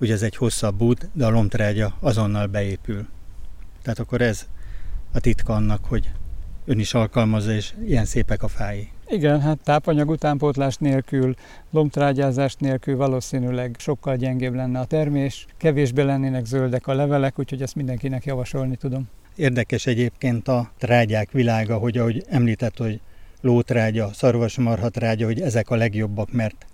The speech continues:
Speaker 1: nem égetik le a gyökérszőröket, ezzel szemben tyúktrágya, baromfitrágya, sertéstrágya sajnos égethető a gyökeret, tehát megfelelő időnek kell eltelnie,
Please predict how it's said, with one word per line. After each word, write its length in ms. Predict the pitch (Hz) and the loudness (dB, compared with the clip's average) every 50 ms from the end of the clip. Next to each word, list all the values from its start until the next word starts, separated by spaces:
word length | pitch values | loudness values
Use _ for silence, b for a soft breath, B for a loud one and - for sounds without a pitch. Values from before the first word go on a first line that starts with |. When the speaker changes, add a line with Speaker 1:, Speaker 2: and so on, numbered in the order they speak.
| - | -4
Speaker 1:
nem 140 | - 131 123 | 2 4 4
égetik 420 | 120 113 104 120 110 - 123 113 | 4 4 2 0 0 0 -2 -2
le 160 | 110 120 120 113 | 0 0 2 2
a 100 | 113 113 | 2 2
gyökérszőröket, 920 | 104 117 123 - - 131 123 120 - - 131 120 117 123 - - 135 123 - B B B | 0 0 -2 0 0 -2 -2 -2 0 0 2 2 2 2 0 0 -2 -2 -4 B B B
ezzel 280 | B 139 113 117 120 110 | B 0 2 2 2 0
szemben 500 | 110 - 123 113 113 113 113 110 107 87 - - - | 0 0 0 0 2 2 0 0 -2 -4 -8 -10 -2
tyúktrágya, 800 | - 147 131 120 - - - 113 110 110 107 104 110 107 104 101 123 | 2 4 4 4 2 0 2 2 4 4 2 2 0 0 0 -2 0
baromfitrágya, 1000 | 120 117 117 120 113 104 - 120 107 - 113 117 110 107 107 98 113 113 104 98 - b b b | 2 2 4 2 2 0 -2 -4 -4 -2 -2 -2 0 0 0 0 0 -2 -2 -4 -6 b b b
sertéstrágya 1040 | - - 120 113 113 - - 120 113 101 - - - 113 110 110 110 110 107 139 - | 0 2 4 4 4 2 0 -2 -2 -2 -2 -4 -2 0 0 0 0 0 -2 -4 -6
sajnos 500 | - - 123 113 110 110 107 - - - - - | -4 0 0 2 2 2 0 -2 -6 -12 -16 -6
égethető 640 | - 160 127 120 101 110 98 - - 110 - 123 113 | 0 2 2 4 4 2 0 0 -2 -2 0 0 0
a 40 | |
gyökeret, 440 | 104 98 117 113 - 127 110 113 110 | 0 2 0 0 2 2 0 0 0
tehát 160 | - 123 110 | 0 0 0
megfelelő 580 | 107 120 127 123 - - - 117 113 110 110 113 | 2 2 0 0 0 0 0 0 2 2 2 0
időnek 520 | 135 214 175 123 131 123 113 110 107 101 | 0 0 0 2 2 2 2 2 0 -2
kell 200 | - - 120 110 | -2 -2 -2 0
eltelnie, 800 | 113 110 107 98 - 117 110 107 107 107 107 110 110 117 123 - | 0 0 0 -2 -2 -2 -2 -2 0 0 0 0 0 -2 -2 -4